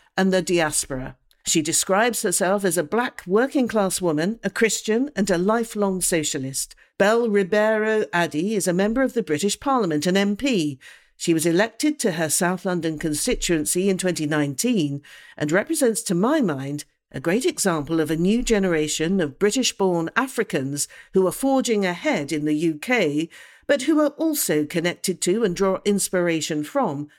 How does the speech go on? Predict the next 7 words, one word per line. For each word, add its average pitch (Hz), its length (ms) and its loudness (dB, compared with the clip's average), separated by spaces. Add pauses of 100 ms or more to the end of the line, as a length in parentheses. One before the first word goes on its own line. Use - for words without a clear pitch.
(120)
the 131 80 -8
land 151 380 -6
of 180 140 -4
their 220 220 0
ancestors. 135 920 -6 (640)
So, 262 240 2
Belle, 247 400 0